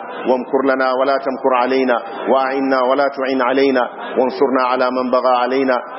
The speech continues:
واهدنا ويسر الهدى لنا. اللهم اجعلنا لك ذكارين، لك شكارين،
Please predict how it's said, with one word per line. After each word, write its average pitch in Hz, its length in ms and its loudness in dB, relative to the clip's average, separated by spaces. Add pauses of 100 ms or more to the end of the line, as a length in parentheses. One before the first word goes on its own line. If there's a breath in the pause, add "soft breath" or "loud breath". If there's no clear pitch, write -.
(120)
واهدنا 131 440 0
ويسر 131 400 0
الهدى 127 420 2
لنا. 135 240 0 (380)
اللهم 131 380 0
اجعلنا 131 440 2
لك 131 160 -2 (140)
ذكارين، 131 460 0 (300)
لك 135 200 0
شكارين، 135 640 0